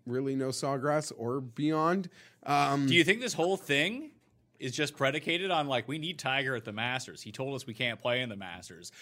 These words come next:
Speaker 2: Let's create this hoax virus so we can get Tiger at the Masters"? Is that what you're saying, Jeff?
Speaker 1: It's not.
Speaker 2: I think you should take to Twitter. You'd instantly gain twenty-five thousand followers. <laughs>
Speaker 1: No, that's not what I'm saying. That's not what I'm saying.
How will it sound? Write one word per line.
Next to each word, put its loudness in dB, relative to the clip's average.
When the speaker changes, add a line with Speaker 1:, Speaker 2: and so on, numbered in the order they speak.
Speaker 2:
Let's 2
create 4
this 2
hoax 12
virus 12
so 2
we 2
can -2
get 2
Tiger 4
at -4
the -4
Masters"? 0
Is -8
that 8
what -4
you're 0
saying, 0
Jeff? 0
Speaker 1:
It's -6
not. 6
Speaker 2:
I 12
think 10
you 6
should 4
take 8
to 0
Twitter. 4
You'd 0
instantly -2
gain 0
twenty-five 0
thousand 0
followers. -2
<laughs> -4
Speaker 1:
No, 10
that's 2
not 12
what 8
I'm 6
saying. 0
That's 2
not 8
what 8
I'm 4
saying. 0